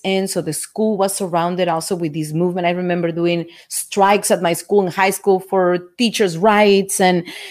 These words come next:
you know, kind of being in that movement and voicing our, our opinion, uh, during high school at different times, and debate and critical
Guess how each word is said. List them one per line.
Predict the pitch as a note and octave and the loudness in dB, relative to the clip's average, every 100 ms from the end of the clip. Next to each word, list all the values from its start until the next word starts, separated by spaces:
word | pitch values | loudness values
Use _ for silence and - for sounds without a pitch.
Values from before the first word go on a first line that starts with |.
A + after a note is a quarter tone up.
| - | -2
you | G#3+ | 4
know, | A3 G#3+ G3+ | 6 6 6
kind | B3 A#3+ | 4 4
of | G3+ | 4
being | A#3 A#3 | 4 4
in | G#3+ | 4
that | F#3+ G3 | 4 4
movement | A3 G3+ G3 | 2 2 0
and | F3+ E3 | 0 0
voicing | E3+ G#3 G#3 G#3 G3 | 2 2 2 -2 -4
our, | F3 E3 E3 | -2 -2 -2
our | D#3+ E3 D#3 | -2 -2 -2
opinion, | D#3 A3+ A#3+ A3+ G#3+ G3+ G3 G3 G3 - - _ - | -6 -2 0 0 0 -2 -2 -4 -8 -12 -20 _ -8
uh, | E3+ E3 D#3 D3+ | -4 -2 0 -2
during | D3+ F#3 F3+ | -2 -4 -4
high | F#3 F#3 | -4 -4
school | - F#3+ | -4 -4
at | F3 | -4
different | F#3 F3 E3 | -8 -8 -8
times, | F#3 F3 F3 | -6 -4 -4
and | E3 D#3+ | -8 -6
debate | E3+ D#3 F#3 G3 G3+ G3 | -6 -2 0 4 2 0
and | F3 D#3+ | -8 -8
critical | G#3+ G3+ D#3 | -6 -6 -8